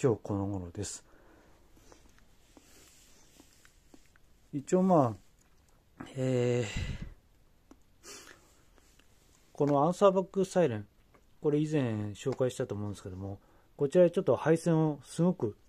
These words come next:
延長しております。えー、まあ、これもその一部の、えー、配線群になるんですけども、これはどこに行くかというと、えー、マークXというと、あ、運転席がね、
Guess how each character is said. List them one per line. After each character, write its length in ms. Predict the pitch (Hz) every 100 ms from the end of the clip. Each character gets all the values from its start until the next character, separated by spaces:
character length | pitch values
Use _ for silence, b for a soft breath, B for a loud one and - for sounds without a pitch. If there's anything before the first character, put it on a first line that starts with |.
| _ _ -
延 200 | 131 135
長 200 | - 135
し 100 | -
て 60 | 131
お 100 | 117
り 80 |
ま 140 | 113 104
す。 240 | - - b b b b b b
え 180 | 139 131
ー、 20 |
ま 120 | 131 127
あ、 40 |
こ 140 | -
れ 100 | 170
も 220 | 185 113 101
そ 160 | 135
の 100 | 123
一 220 | 127 -
部 140 | 135 120
の、 240 | 110 110 _
え 540 | 123 107 104 104 101 101
ー、 60 | B B B _ _ _ _
配 240 | - 127
線 420 | - 131 123 120
群 220 | 113 143 117
に 100 | 104
な 140 | 104
る 100 | 101
ん 80 | 104
で 80 | 92
す 80 |
け 80 | -
ど 80 | 90
も、 240 | 104 110 - B B B - B B B B B B -
こ 100 | 160
れ 60 |
は 160 | 175 180
ど 100 | 190
こ 100 | 202
に 140 | 143
行 60 | 107
く 80 | 117
か 60 |
と 100 | 107
い 20 | 101
う 40 |
と、 200 | 104 104 _ _ _ -
え 720 | 117 113 113 113 117 113 110 B B B B - B B B
ー、 60 | B B B
マ 200 | 135 156
ー 40 | 165
ク 160 | 214
X 240 | 202 - -
と 60 |
い 100 | 107
う 40 | 101
と、 280 | 110 107 - - _ _ _ _ - - - B B -
あ、 140 | 131 131 180
運 320 | 139 135 170
転 220 | 185 214
席 100 | 139
が 60 | 107
ね、 180 | 113